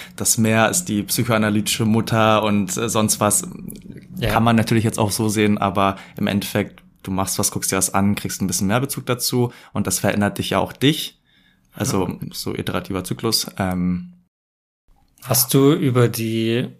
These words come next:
Speaker 2: psychologische Komponente, über Angst mit deinen Studienteilnehmenden gesprochen?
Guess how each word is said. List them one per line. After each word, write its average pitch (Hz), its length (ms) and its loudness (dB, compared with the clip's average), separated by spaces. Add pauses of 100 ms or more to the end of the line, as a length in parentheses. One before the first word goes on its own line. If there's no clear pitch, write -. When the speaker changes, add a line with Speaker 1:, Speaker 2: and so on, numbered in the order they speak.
(120)
Speaker 2:
psychologische 120 800 0
Komponente, 110 640 -4
über 104 460 -4
Angst 107 760 -6
mit 104 440 -8
deinen 98 400 -4
Studienteilnehmenden 139 1040 -2
gesprochen? 160 500 -6